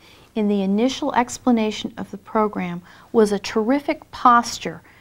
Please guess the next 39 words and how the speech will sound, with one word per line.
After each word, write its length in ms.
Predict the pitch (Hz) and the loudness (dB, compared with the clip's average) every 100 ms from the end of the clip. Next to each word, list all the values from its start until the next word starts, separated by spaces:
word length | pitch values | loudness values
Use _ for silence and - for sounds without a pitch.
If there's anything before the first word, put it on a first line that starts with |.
| - - | -20 -8
for 160 | - 208 | 0 4
getting 320 | 214 208 208 | 4 4 0
the 80 | 208 | -2
program 540 | - 196 196 180 185 - | -2 0 0 -4 -6 -12
started 560 | - - 190 175 170 165 | -12 -2 0 2 -2 -8
right. 420 | 180 170 160 - - _ _ _ - - - | -4 -4 -6 -12 -20 _ _ _ -20 -20 -2
It's 200 | 226 233 | 0 4
not 260 | 254 269 294 | 6 6 6
necessary 560 | 277 262 240 254 233 | 2 0 0 2 2
for 160 | 226 214 | 2 -2
a 60 | 202 | 0
husband 360 | 202 202 196 | 0 0 -6
to 80 | 196 | -2
go 160 | 196 190 | -2 0
back 400 | 196 180 - - | 0 0 -4 -6
each 180 | 202 | -4
of 120 | 185 180 | -6 -12
the 80 | |
twelve 320 | - - 175 170 | -10 -6 -6 -6
months 320 | 175 - - | -10 -12 -12
to 100 | 202 | -4
follow 400 | 202 185 185 190 | 0 2 2 0
up, 260 | 180 - _ - - - | -2 -6 _ -20 -20 -8
but 120 | - 208 | -4 -2
it's 200 | 214 294 | -2 0
really 240 | 381 370 | 2 4
nice 360 | 254 220 220 208 | 4 4 0 -6
if 120 | 208 | -4
you're 100 | 202 | -2
working 360 | 214 233 240 | -2 -2 -2
with 140 | 220 226 | -4 -4
another 320 | 220 214 220 | -4 -4 -6
couple 480 | - 233 220 175 170 - - | -2 -2 -2 -4 -10 -16 -20
for 140 | - 262 | -2 4
them 200 | 262 262 | 6 6
to 80 | 247 | 2
have 220 | 226 208 | -2 -4
a 60 | 196 | -2
man-to-man, 920 | 196 202 214 240 240 214 196 190 | -2 0 0 0 -2 -2 -2 -4